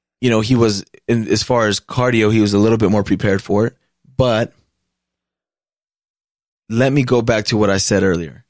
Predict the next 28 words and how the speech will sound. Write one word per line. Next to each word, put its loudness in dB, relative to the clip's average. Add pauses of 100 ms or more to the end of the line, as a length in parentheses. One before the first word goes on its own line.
(640)
Everyone 4
knows, 2 (320)
as -2
a 0
true 2
fan, 0
that -4
once 0
you 2
get 0
knocked -2
out 0 (280)
that -4
first 2
time, -4 (720)
just -2
that 2
first 0
time, -4 (1120)
it's -4
a, -2
it's -2
a -16
different -2
ball 0
game -2
after -4
that. -8